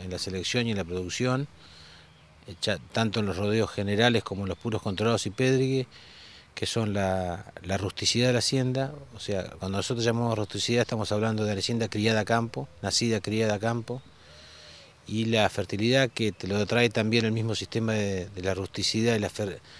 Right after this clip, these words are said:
la, la cría a campo trae por selección natural, incluso te diría, la, la fertilidad. Eh,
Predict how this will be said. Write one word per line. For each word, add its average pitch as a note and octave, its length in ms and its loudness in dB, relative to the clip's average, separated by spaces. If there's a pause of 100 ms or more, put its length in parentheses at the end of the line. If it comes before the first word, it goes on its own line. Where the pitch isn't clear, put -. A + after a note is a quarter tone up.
(280)
la, F#2+ 340 2
la F#2+ 160 0
cría B2+ 300 4
a - 20 -6
campo B2 360 2
trae G#2+ 360 0
por G2 240 -4
selección A2+ 480 2
natural, A#2 400 0
incluso G#2 380 -4
te F2+ 100 -4
diría, F#2 320 0
la, F2+ 340 -6
la F2+ 120 -8
fertilidad. F2 640 -6 (880)
Eh, G#2 260 2